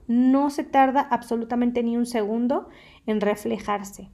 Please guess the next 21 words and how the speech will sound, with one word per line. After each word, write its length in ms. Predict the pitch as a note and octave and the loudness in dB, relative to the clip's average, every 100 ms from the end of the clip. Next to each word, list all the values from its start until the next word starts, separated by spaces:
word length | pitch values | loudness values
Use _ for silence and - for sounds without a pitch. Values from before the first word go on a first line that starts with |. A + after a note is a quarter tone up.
| _ - - - | _ -20 -14 -6
Aquí 200 | C4 D4+ | -2 4
te 140 | F#4+ | 6
va 80 | F#4 | 6
a 60 | |
preguntar 440 | F4+ E4 C4 C#4 C#4 | 6 2 4 2 0
cómo 240 | C#4 C#4 | 0 4
vas 180 | C4 B3 | 2 0
a 80 | B3 | -4
pagar, 320 | F#3+ F#3+ F#3+ | -4 -4 -4
por 140 | G#3+ | -4
medio 160 | A3+ C#4+ | 0 0
de 60 | D4+ | 0
una 120 | C#4+ | -2
tarjeta 400 | A3+ B3 A#3+ B3 | -4 -4 0 2
de 220 | A3 G#3+ | 2 0
crédito 520 | B3 A#3+ B3 B3 D4 G4 | 2 2 2 0 -4 -2
o 140 | G#3 | 0
débito 420 | A3 C#4+ C#4 F4+ - - - - - | 2 0 0 -2 -2 -16 -20 -20 -4
o 140 | - - | -4 2
por 200 | B3+ A#3+ | 0 2
PayPal. 600 | G#3+ G#3+ G3+ G3 G3+ | -2 -2 -4 -4 -10